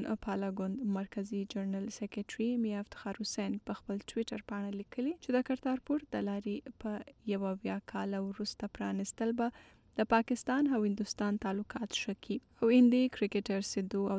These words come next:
د پنجاب ګورنر به په خپلو کې په پنجابي ژبه خبرې وکړي او د خپلوۍ احساس به ورته وسي. افتخار حسین زیاتوي، خو موږ غواړو چې د دې جذبې څرګندونه دې د پاکستان او افغانستان ترمنځ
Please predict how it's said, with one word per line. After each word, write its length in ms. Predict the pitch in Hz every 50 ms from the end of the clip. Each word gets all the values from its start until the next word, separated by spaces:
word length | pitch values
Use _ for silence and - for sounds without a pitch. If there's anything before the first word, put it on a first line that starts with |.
| 202
د 80 | 208 196 -
پنجاب 380 | 202 196 196 - 214 196 196 - -
ګورنر 400 | 202 190 196 196 196 208 214 226 220 -
به 160 | 220 226 220 -
په 120 | 214 208 -
خپلو 400 | - - - - - 214 208 208 214 -
کې 180 | - 220 -
په 140 | - 220 - -
پنجابي 560 | - 208 196 202 202 196 202 - - 220 202 196 269 - 190 190
ژبه 320 | 196 196 196 196 202 214 226 202 -
خبرې 320 | - - 190 196 196 214 233
وکړي 280 | 247 254 - - 277 294 - - -
او 60 | 233 226 233
د 80 | 240 -
خپلوۍ 400 | - - 254 247 254 254 262 254 240 277 277 214
احساس 400 | 208 - - - 208 202 - - -
به 100 | - 185 185
ورته 260 | 190 - - - -
وسي. 280 | 202 202 - - - 196 - - _ _ -
افتخار 320 | 240 - 247 - 254 254 254
حسین 240 | - - 285 294 285
زیاتوي، 460 | 285 254 247 - 254 247 247 254 262 269 269 269 262 -
خو 180 | - 226 220
موږ 120 | 220 220 220 226 214
غواړو 260 | 220 220 220 220 226 220 -
چې 80 | - - 208 202
د 20 | 202 190 -
دې 120 | - 208 208 208 -
جذبې 380 | - 202 202 - - - 208 208 214 - -
څرګندونه 600 | 214 202 202 - 196 196 196 196 202 208 220 226 226 226
دې 80 | 247 247 233
د 100 | 226 - -
پاکستان 540 | 202 202 - - 202 - - 233 240 262 - - - - -
او 100 | 240 240 240
افغانستان 680 | 240 247 240 233 233 240 - - - 254 262 269 - -
ترمنځ 560 | 233 233 220 208 214 208 190 - - -